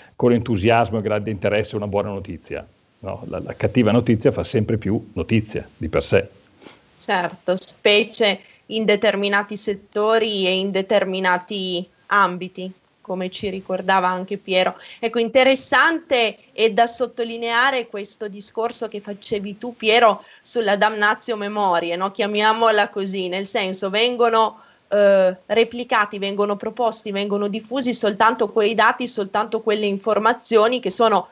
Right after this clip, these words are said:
Speaker 2: per l'appunto funzionali a una certa narrazione di tipo mainstream, omettendo completamente, scordandosi completamente di quelli che invece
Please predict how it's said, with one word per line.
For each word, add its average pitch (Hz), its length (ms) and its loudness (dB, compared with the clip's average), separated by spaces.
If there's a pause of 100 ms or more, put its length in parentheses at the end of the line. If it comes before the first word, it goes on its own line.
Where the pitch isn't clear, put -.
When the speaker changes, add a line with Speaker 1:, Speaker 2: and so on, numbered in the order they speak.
(140)
Speaker 2:
per 220 220 4
l'appunto 220 540 -2
funzionali 226 920 0
a 190 100 2
una 208 260 -6
certa 208 420 -4
narrazione 202 840 -2
di 185 240 -10
tipo 196 340 -4
mainstream, 180 880 0 (400)
omettendo 247 800 4
completamente, 214 880 -4
scordandosi 214 1000 0
completamente 196 800 -4
di 220 120 -10
quelli 202 360 2
che 196 80 -4
invece 196 800 -2